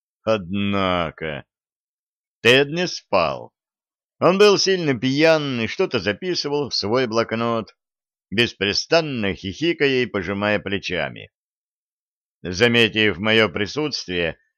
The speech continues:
коллега некоторое время таращился на часы, затем погрозил мне пальцем и резюмировал:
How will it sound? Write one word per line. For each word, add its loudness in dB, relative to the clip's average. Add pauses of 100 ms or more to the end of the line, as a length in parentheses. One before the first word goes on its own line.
(300)
коллега 2
некоторое 0
время -2
таращился 0
на -6
часы, -8 (540)
затем 0
погрозил 2
мне 0
пальцем 0
и -2 (120)
резюмировал: -2